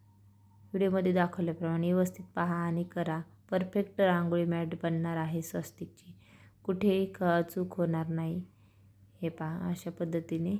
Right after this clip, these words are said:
अ, चारच इंचावरती करायचं आणि एक्स्ट्राचं जे आहे स्वस्तिकच्या साईडने, ते आपल्याला इरेज करायचं आहे आणि साईडचे दोन लाईन तशाच ठेवायच्या आहेत.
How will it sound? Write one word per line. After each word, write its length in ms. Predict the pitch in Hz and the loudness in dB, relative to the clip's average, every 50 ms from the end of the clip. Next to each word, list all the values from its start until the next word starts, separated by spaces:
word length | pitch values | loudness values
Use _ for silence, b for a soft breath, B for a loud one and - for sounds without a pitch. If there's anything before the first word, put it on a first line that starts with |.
| - - b b b b b b b _ | -4 -8 b b b b b b b _
अ, 400 | - 165 170 170 170 170 170 170 170 170 - - | -4 -2 -2 0 0 0 0 0 -2 -4 -4 0
चारच 420 | 196 185 190 190 190 185 185 190 | 2 4 4 4 4 0 0 0
इंचावरती 520 | 185 180 170 - 170 165 165 160 160 - 160 | 2 2 2 2 0 0 0 -2 -4 -4 -4
करायचं 340 | 170 160 160 160 160 - | -2 -2 -2 -2 -2 -2
आणि 200 | 165 165 165 170 | -2 -2 0 2
एक्स्ट्राचं 580 | 175 185 180 180 - - - 185 180 180 - 190 | 2 2 0 0 -4 -4 0 0 0 0 0 -2
जे 180 | 180 185 185 180 | 0 2 4 4
आहे 340 | 175 170 175 170 190 180 | 4 4 4 2 0 0
स्वस्तिकच्या 640 | 180 - - 175 175 - - - 175 180 - - 175 | 0 0 -2 -2 -4 -4 -6 -8 -8 -6 -4 -4 -4
साईडने, 500 | 180 - 180 170 165 160 165 165 160 165 | 0 0 2 2 2 2 0 0 -2 -2
ते 220 | 165 - 180 185 | -2 0 0 0
आपल्याला 460 | 180 180 180 - 170 165 165 170 185 202 B B B B B B - - - - - | 0 0 0 0 0 0 0 0 -2 -4 B B B B B B -20 -20 -20 -8 0
इरेज 320 | - 208 202 214 214 214 - | 4 6 8 8 8 6 4
करायचं 480 | - - 185 185 175 165 - - 185 | 0 0 2 2 2 2 0 0 0
आहे 220 | 170 165 165 170 165 | 0 2 2 2 2
आणि 220 | 170 170 170 180 | 2 2 2 0
साईडचे 440 | 180 - 202 190 185 185 185 - 190 | 0 2 4 4 4 4 2 0 0
दोन 240 | 180 170 180 180 180 | 4 6 6 8 8
लाईन 260 | 180 175 170 175 180 180 | 6 6 6 4 2 2
तशाच 280 | 180 175 - - 185 180 - - | 0 -2 -4 -4 -6 -8 -8 -6
ठेवायच्या 420 | - 160 160 160 156 156 - 170 165 | -4 -2 -2 -2 -2 -4 -4 -4 -4
आहेत. 380 | 165 156 156 160 - - - | -2 -2 -2 -4 -6 -8 -12